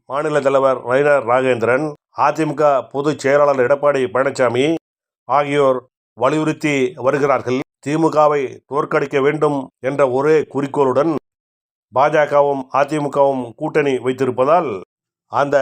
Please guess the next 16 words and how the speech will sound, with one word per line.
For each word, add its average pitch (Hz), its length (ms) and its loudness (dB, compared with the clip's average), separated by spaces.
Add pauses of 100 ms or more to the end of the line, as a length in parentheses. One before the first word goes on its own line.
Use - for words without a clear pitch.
கூட்டணியில் 147 600 -2 (320)
விஜயின் 143 420 0
த 123 180 0
வே 147 140 2
க 143 180 0
கட்சியும் 143 420 -2
இணைய 143 200 2
வேண்டும் 135 280 0
என்று 147 200 0 (360)
நயினார் 147 420 2
நாகேந்திரனும் 135 640 2 (240)
எடப்பாடி 139 500 0
பழனிசாமியும் 131 760 0
ஒரே 147 240 2
குரலில் 139 460 -2
கூறிக்கொண்டிருக்கிறார்கள். 131 920 -2